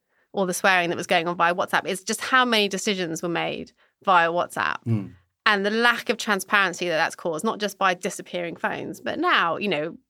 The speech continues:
Speaker 1: as one of the people said, that they've put on disappearing messages on their WhatsApps. <laughs> So I can understand how in the heat of a moment,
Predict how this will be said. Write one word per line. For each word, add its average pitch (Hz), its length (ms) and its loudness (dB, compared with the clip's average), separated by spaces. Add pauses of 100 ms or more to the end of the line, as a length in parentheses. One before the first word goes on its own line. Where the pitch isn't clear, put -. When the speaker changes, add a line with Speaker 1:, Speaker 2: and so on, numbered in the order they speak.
(220)
Speaker 1:
as 170 120 -6
one 185 140 -4
of 170 40 -4
the - 40 -12
people 196 180 -8
said, 320 140 -2
that 196 180 2
they've 190 180 2
put - 140 -2
on 190 140 -2
disappearing 175 540 -6
messages - 540 -10 (720)
on 190 140 0
their 170 160 2
WhatsApps. 185 640 0
<laughs> - 220 -8
So 226 440 4 (480)
I 254 120 6
can 277 180 0
understand 269 840 4
how 190 140 2
in 190 100 2
the 180 60 2
heat 196 180 -2
of 180 60 -6
a 190 40 -4
moment, 185 440 -4